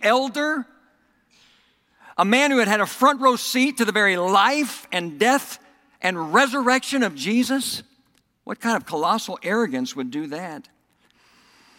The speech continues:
And so he wasn't living out the truth in any way, shape, or form.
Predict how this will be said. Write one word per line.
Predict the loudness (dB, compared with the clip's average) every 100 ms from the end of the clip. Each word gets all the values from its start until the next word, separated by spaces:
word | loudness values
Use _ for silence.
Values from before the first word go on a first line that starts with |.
| _ _
And | -12
so | -8
he | -4
wasn't | -4 -4 -6
living | -6 -4 -4
out | -6 -10
the |
truth | -14 -10 -10 -12 -18 _ -10
in | -6
any | -4
way, | -4 -6
shape, | -6 -8
or | -10
form. | -10 -10 -8 -10